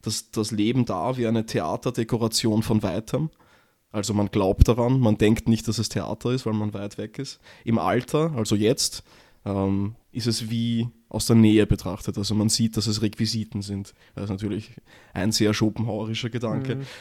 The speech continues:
Speaker 1: Ähm, auch zeichnet sich die Jugend dadurch aus, also durch den Eindruck, dass im Leben Glück anzutreffen sein müsse.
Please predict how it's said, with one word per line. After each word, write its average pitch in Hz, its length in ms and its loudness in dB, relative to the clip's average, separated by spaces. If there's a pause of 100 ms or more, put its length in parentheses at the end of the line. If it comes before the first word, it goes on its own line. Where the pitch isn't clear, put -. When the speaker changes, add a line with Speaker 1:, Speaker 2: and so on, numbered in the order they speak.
(120)
Speaker 1:
Ähm, 107 440 2
auch 113 260 0
zeichnet 113 400 -4
sich 120 120 -2
die 123 100 -4
Jugend 123 360 2
dadurch 110 240 -2
aus, 123 440 -4 (440)
also 107 160 -2
durch 107 140 2
den 117 140 4
Eindruck, 123 440 0
dass 113 160 -2
im 113 140 4
Leben 113 340 2
Glück 127 320 0
anzutreffen 104 720 -4
sein 101 300 -2
müsse. 101 400 -4